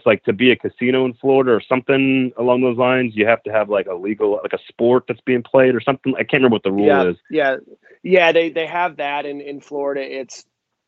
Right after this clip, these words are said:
Speaker 2: unless you're on, like, Indian territory, like, Seminole Indians have casinos here, um, and they have sovereign
Speaker 1: Right.
Speaker 2: land. But outside of that, uh, you either have to do,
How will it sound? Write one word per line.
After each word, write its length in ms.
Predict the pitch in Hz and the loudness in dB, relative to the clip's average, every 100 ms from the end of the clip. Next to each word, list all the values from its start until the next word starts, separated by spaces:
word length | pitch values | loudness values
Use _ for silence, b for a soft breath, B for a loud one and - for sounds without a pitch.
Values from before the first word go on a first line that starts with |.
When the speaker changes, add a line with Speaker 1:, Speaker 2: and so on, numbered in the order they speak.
| _ _ | _ _
Speaker 2:
unless 400 | 160 160 175 180 | -4 0 2 2
you're 140 | 185 180 | 0 0
on, 200 | 151 139 | -2 -6
like, 220 | 123 120 _ | -12 -14 _
Indian 400 | 139 135 135 135 | -14 -10 -10 -8
territory, 540 | 127 127 131 135 139 | -4 -4 -2 -2 -2
like, 160 | 131 120 | -2 -4
Seminole 320 | 123 131 123 | -8 -8 -8
Indians 400 | 127 127 127 123 | -8 -4 -4 -6
have 120 | 123 | -12
casinos 520 | - 127 131 135 135 139 | -12 -6 0 4 2 4
here, 300 | 151 151 - B | 2 2 0 B
um, 180 | - 123 | -6 -4
and 80 | 127 | -2
they 80 | 135 | -2
have 140 | 135 | -2
sovereign 380 | - 131 127 127 | -2 -2 -2 -4
Speaker 1:
Right. 160 | 131 131 | -4 -6
Speaker 2:
land. 120 | 123 | -6
But 80 | 123 | -4
outside 360 | 143 - 156 | -4 -2 -2
of 80 | 135 | -2
that, 280 | 135 139 - _ _ - | -4 -4 -6 _ _ -12
uh, 80 | 127 | -10
you 220 | 127 135 | -10 -8
either 220 | 143 156 | -6 -6
have 240 | 143 147 - | -4 -8 -8
to 100 | 131 | -12
do, 400 | 120 135 127 | -10 -10 -10